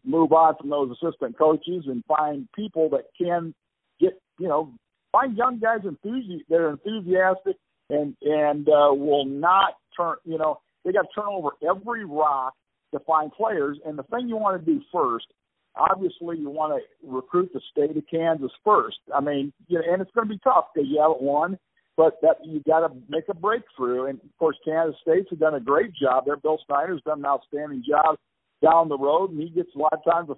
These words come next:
first, you know, shot at the Kansas kids and the, uh, Kansas City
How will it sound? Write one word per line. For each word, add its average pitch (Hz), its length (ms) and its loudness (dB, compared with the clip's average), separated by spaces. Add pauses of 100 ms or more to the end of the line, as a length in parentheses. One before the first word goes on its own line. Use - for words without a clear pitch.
first, 160 240 -4 (340)
you 147 100 -12
know, 151 140 -4 (140)
shot 214 240 2
at 202 100 -10
the 123 80 -10
Kansas 123 460 -10 (120)
kids 135 260 -4 (400)
and 139 200 0
the, 135 100 -2
uh, 117 220 -2 (100)
Kansas 151 400 -4
City 135 280 0